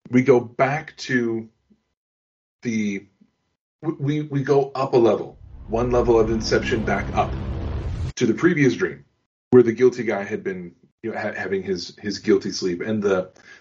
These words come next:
the unknown figure, the unknown right brain figure,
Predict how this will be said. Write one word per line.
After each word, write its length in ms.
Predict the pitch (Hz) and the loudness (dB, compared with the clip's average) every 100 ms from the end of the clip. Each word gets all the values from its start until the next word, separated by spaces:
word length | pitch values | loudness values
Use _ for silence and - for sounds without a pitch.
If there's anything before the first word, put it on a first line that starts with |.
| _ | _
the 140 | 135 131 | -2 0
unknown 680 | 131 117 113 110 107 104 - _ _ | 0 0 0 2 2 0 -4 _ _
figure, 500 | - 131 113 101 85 | -2 2 2 2 2
the 140 | 85 110 | 0 -2
unknown 400 | 110 107 107 90 | 0 2 0 2
right 200 | 101 104 | 0 0
brain 260 | 107 95 | -2 -2
figure, 440 | 90 104 92 85 | -2 -4 -2 -4